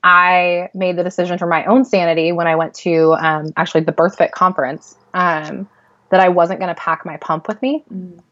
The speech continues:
Speaker 1: And, um, I, I started working from home, um, when Edie was about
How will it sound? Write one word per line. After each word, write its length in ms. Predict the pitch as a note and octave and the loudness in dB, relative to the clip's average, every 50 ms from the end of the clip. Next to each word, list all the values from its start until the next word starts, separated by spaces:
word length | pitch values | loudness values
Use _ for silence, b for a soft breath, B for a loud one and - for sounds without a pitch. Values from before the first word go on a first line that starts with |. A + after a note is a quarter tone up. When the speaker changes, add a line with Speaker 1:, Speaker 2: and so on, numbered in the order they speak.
| _ _ _ _ _ _ _ - | _ _ _ _ _ _ _ -4
Speaker 1:
And, 340 | F3+ F3+ F3+ F3 E3+ E3+ E3+ | -2 0 0 2 0 0 0
um, 180 | D#3+ E3 D#3+ - | -2 -2 -2 0
I, 280 | - G3 G#3 A3+ A3 - - | 2 2 4 4 4 2 2
I 120 | G#3 A3+ | 2 2
started 260 | B3 - G3+ A#3 A3+ | 2 2 2 2 2
working 360 | G3+ F#3+ G3 F#3 - G3 F#3 F#3+ | 0 0 -2 -2 -2 -6 -8 -8
from 120 | F3 F3 | -10 -10
home, 580 | - - A3 G3+ G3 F#3 F3+ F3 E3+ E3+ E3 - | -6 -2 0 0 2 2 0 -2 -4 -6 -8 -10
um, 340 | - E3+ E3+ E3 D#3+ D#3+ D#3 | -8 -6 -6 -6 -6 -6 -6
when 140 | D#3+ D#3+ - | -6 -6 -6
Edie 280 | - F3+ F3+ E3+ E3+ D#3+ | -4 -4 -2 -2 0 0
was 120 | E3 D#3+ | 0 -2
about 920 | F3 D#3+ - - E3+ D#3+ D#3+ D#3 D#3 D#3 D3+ - - - - - - - | -2 -4 -2 2 2 4 4 4 4 2 2 0 -6 -16 -20 -20 -20 -20